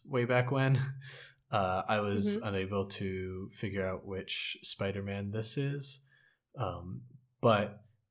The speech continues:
Speaker 1: in, uh, I, between then and now, I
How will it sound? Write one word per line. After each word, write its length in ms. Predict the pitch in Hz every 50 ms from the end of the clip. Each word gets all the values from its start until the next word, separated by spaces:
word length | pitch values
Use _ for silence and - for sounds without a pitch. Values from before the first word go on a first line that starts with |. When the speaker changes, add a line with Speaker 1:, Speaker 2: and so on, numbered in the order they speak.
| _ _ _
Speaker 1:
in, 720 | - 107 101 98 98 98 95 95 95 92 95 95 92 90 - - _ -
uh, 340 | 101 92 92 92 92 92 - - -
I, 140 | 98 95 95 - - - - _ _ _ -
between 320 | - - - - 101 92
then 160 | 92 92 90
and 100 | 92 90
now, 320 | 92 92 92 95 98 101 - -
I 160 | 101 95 92